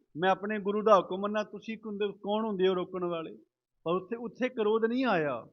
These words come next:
ਗੁੱਸਾ ਉਸ ਸਮੇਂ ਨਹੀਂ ਆਇਆ। ਕਿਉਂ? ਕਿਉਂਕਿ ਬਸ ਹੁਕਮ ਸੀ ਅੱਗੇ।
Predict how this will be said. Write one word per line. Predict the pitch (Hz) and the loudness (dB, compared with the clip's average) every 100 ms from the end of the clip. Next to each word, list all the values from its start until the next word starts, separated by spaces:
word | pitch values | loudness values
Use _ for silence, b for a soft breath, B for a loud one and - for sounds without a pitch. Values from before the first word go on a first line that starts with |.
| _ _ _ - | _ _ _ -10
ਗੁੱਸਾ | 180 - 226 | -8 0 0
ਉਸ | 220 220 | 0 -2
ਸਮੇਂ | 208 226 240 | -4 -2 -2
ਨਹੀਂ | 262 | 0
ਆਇਆ। | 226 160 147 120 - _ _ _ _ | 2 2 0 -2 -10 _ _ _ _
ਕਿਉਂ? | 190 214 262 254 | -2 0 0 -2
ਕਿਉਂਕਿ | 262 - - 202 208 233 | -10 -20 -6 -4 -4 0
ਬਸ | 226 220 196 | 2 2 -2
ਹੁਕਮ | 202 226 | -6 -6
ਸੀ | 214 220 208 | -6 -4 -2
ਅੱਗੇ। | 165 160 160 175 | -2 -4 -10 -14